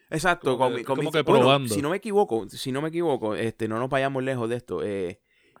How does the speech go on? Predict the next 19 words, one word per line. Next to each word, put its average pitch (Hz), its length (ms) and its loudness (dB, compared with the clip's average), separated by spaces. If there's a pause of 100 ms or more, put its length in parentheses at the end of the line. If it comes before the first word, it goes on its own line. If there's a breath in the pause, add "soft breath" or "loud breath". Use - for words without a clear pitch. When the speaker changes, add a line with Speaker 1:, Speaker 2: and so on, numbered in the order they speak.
Speaker 1:
no, 135 320 -2
no 151 100 0
empezaba, 160 840 0
en, 117 280 -6
o 120 80 -4
sea, 107 380 0
en 107 240 -6
todo 123 260 2
Estados 120 380 0
Unidos 113 360 -4
ni 101 180 -8
nada 107 280 -4
por 107 120 -4
el 101 100 -4
estilo, 110 360 -6
empezaban 110 480 -6
en 120 120 -6
áreas 123 240 -4
específicas. 110 760 -8